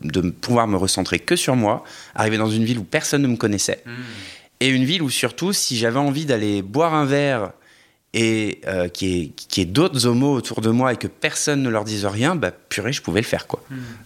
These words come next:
Speaker 1: Donc voilà.
Speaker 2: Et quelle, euh, répercussion, euh, ce harcèlement a eu sur ta sexualité ? Est-ce que t'as noté, euh,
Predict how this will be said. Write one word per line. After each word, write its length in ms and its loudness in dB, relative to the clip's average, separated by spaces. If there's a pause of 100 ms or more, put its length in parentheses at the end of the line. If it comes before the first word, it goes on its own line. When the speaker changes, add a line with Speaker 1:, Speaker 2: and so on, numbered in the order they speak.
Speaker 1:
Donc 100 4
voilà. 240 0 (560)
Speaker 2:
Et 140 0
quelle, 540 2
euh, 320 2
répercussion, 1080 0 (440)
euh, 100 -2
ce 200 0
harcèlement 680 0
a 220 2
eu 160 0
sur 320 -4
ta 160 -2
sexualité ? 580 0
Est-ce 220 2
que 80 -2
t'as 260 0
noté, 640 2
euh, 280 2